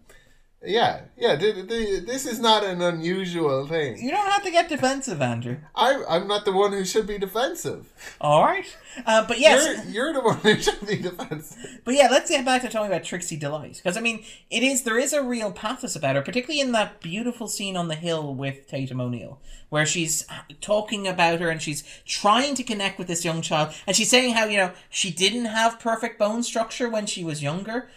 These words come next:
Speaker 2: but then when she got older, she got perfect bone structure, and
Speaker 1: Yeah.
Speaker 2: everything just came together for her.
Speaker 1: Yeah, exactly. But then there's this sort of, uh, but, um,
Speaker 2: This is the bit
Speaker 1: the
Speaker 2: you're talking about, where it's
Speaker 1: yeah.
Speaker 2: like, "I can't understand why love doesn't work for me, but
Speaker 1: Yeah.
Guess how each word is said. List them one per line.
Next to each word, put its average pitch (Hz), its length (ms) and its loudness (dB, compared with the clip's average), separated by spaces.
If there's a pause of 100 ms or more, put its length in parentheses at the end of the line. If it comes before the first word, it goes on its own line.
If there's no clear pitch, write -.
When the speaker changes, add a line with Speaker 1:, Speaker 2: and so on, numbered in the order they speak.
(180)
Speaker 2:
but 151 160 -2
then 185 200 6
when 196 120 0
she 175 140 -2
got 139 140 2
older, 196 300 2
she 147 140 -6
got 180 260 0
perfect 143 380 -4
bone 120 240 0
structure, 117 520 -8
and 147 140 -4
Speaker 1:
Yeah. 156 60 0
Speaker 2:
everything 180 320 0
just 165 180 -6
came 151 200 -2
together 147 380 -2
for - 200 -14
her. - 180 -18 (380)
Speaker 1:
Yeah, 180 260 2
exactly. 160 720 -4
But 156 200 -10
then 214 200 0
there's 190 240 -2
this 180 260 -8
sort 151 240 -2
of, 143 300 -6
uh, 139 340 -6 (140)
but, 143 160 -6 (100)
um, 135 300 -4
Speaker 2:
This 202 200 0
is 196 60 -6
the 202 60 -8
bit 196 80 -2
Speaker 1:
the 175 80 2
Speaker 2:
you're 170 80 2
talking 190 180 4
about, 147 120 4
where 151 120 2
it's 226 80 2
Speaker 1:
yeah. 180 180 4
Speaker 2:
like, - 80 -4
"I 170 120 2
can't 190 340 -2
understand 165 640 -2
why 160 300 4
love 151 260 0
doesn't 143 320 -4
work 180 240 -4
for 139 140 -8
me, 123 180 -4
but 135 220 2
Speaker 1:
Yeah. 147 280 0